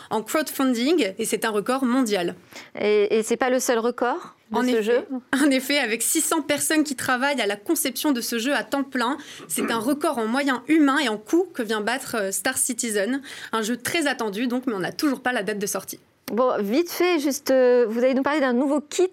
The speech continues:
Speaker 2: robot pour, euh, débutants. Moi, j'adore ça quand on apprend à coder,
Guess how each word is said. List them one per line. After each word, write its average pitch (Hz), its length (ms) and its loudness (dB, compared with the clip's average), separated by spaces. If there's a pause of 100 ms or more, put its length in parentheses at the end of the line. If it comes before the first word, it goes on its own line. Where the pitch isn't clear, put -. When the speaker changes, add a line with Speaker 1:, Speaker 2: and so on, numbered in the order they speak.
Speaker 2:
robot 277 560 0
pour, 226 220 -2
euh, 214 140 2
débutants. 240 440 0
Moi, 226 100 0
j'adore 190 240 -2
ça 196 160 -2
quand 196 200 -8
on 180 40 -2
apprend 160 280 -4
à 180 100 0
coder, 220 480 0